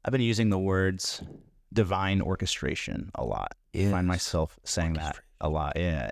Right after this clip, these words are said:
Speaker 1: Like, just, like, everything is divinely orchestrated. Like, there, everything is happening for a reason. Everything is happening curated by something out there that's,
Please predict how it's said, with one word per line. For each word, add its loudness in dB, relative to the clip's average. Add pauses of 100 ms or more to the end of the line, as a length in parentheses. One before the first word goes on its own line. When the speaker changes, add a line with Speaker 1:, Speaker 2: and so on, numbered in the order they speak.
Speaker 1:
Like, -2
just, -2
like, 0
everything 0
is 0
divinely 0
orchestrated. -6
Like, -8
there, -2
everything 0
is -4 (560)
happening 0
for 0
a 2
reason. -2
Everything 0
is -2
happening -2 (2000)
curated 2
by 0
something -2 (120)
out -6
there 0
that's, -4